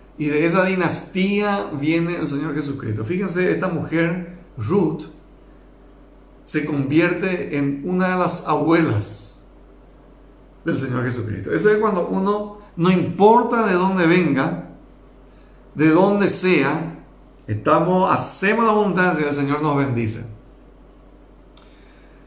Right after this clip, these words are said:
Por eso, gente, yo les animo en esta mañana. Aprovechemos este tiempo que, que Dios nos da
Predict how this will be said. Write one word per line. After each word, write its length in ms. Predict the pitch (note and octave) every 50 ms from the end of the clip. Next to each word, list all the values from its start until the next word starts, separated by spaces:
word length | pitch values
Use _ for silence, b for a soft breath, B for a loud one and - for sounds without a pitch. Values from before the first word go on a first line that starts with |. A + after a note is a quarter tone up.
| B B B B B B B - - - - - - -
Por 140 | - D3 D#3
eso, 640 | F#3 F#3 G3+ G3 F3+ E3 D#3 C3 A#2 G#2+ G#2 - - -
gente, 460 | - D3+ D#3 D#3 D3+ C#3 C3 C#3+ C3+
yo 120 | C#3 D3+
les 200 | D3+ D#3+ D#3 D#3+
animo 720 | - D#3+ C#3 C3+ C#3 D3+ E3 E3+ E3 D3+ C#3 B2+ A#2 G#2+ G#2+
en 60 | A2
esta 180 | A2+ A2 A#2+ A#2+
mañana. 340 | A2+ G#2 G2 F#2 F2+ - - - - - - - - - - - - - - - - - - - - - - - - - - - - - - - - B B B B B B -
Aprovechemos 1120 | C3+ C#3 - D#3 D3 D3+ C#3+ C#3+ C#3 - - F3+ G3+ G3+ G#3 G#3 G3+ G3+ G3 - - - -
este 240 | E3+ E3 E3 D#3+ C#3+
tiempo 840 | C#3 C#3 - - E3 F#3+ G3+ G#3 G#3 G#3 F#3+ - - G3+ G3 F#3+ F#3+
que, 440 | F3 D#3+ D3 C#3+ D#3+ E3 E3 D#3+ -
que 140 | - D3+ C#3
Dios 240 | C#3 D3+ E3 F3 F3+
nos 220 | F#3 F3+ C#3+ D3
da 400 | B2 B2 - A#2 - - - -